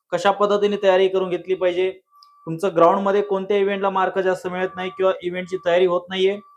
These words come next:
अभ्यासाच्या बाबतीत तुम्ही सगळे प्रश्न आपल्या कमेंट बॉक्समध्ये विचारा, त्याच्यावरती मी सविस्तरपणे व्हिडिओमध्ये माहिती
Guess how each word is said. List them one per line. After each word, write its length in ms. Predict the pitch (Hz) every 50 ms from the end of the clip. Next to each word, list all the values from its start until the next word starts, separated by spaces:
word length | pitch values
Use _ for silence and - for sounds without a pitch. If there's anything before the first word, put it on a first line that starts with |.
| _ _ _ _
अभ्यासाच्या 500 | 151 147 143 170 180 180 180 196 190 202
बाबतीत 300 | 190 185 175 - 190 190
तुम्ही 220 | 185 - 190 190 180
सगळे 380 | - - 190 160 165 196 208
प्रश्न 280 | 202 202 196 190 - 185
आपल्या 220 | 180 175 185 180
कमेंट 260 | - 185 180 180 180 175
बॉक्समध्ये 400 | 175 170 175 180 175 170 175 170
विचारा, 380 | 165 165 175 165 170 180 190 180 - _ _ _ _ _ _ -
त्याच्यावरती 440 | 170 160 160 190 196 196 190 190 190
मी 120 | 196 196
सविस्तरपणे 680 | 190 190 190 185 190 190 - 196 185 - 190 190 185
व्हिडिओमध्ये 420 | 160 151 160 165 170 165 165 175 170
माहिती 340 | 165 160 151 151 180 190